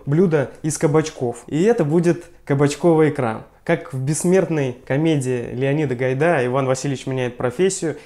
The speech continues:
икра заморская. Правда, у него она была баклажанная, у меня будет кабачковая, но баклажан я в эту икру добавлю.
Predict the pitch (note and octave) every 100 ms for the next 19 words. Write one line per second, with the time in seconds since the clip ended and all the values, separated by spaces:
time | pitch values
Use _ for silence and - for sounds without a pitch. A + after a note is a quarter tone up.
0 | - B2+ D3+ C#3 C3 E3+ F#3 - E3 D3
1 | - - _ _ _ - C#3+ C#3 C3+ C3+
2 | C#3 C3 A#2+ B2+ A#2+ A#2+ A#2+ B2+ B2+ F#3+
3 | G#3+ F3+ F3 - - C#3 D#3 C#3+ B2+ B2
4 | - C3+ C#3+ - A#3 A3+ F#3+ D3 - C#3+
5 | D3+ D3+ D#3+ D3+ E3+ G#3 D#3+ C#3 C3+ C3
6 | D3+ C#3+ C#3+ C3 A2+ A2 A2+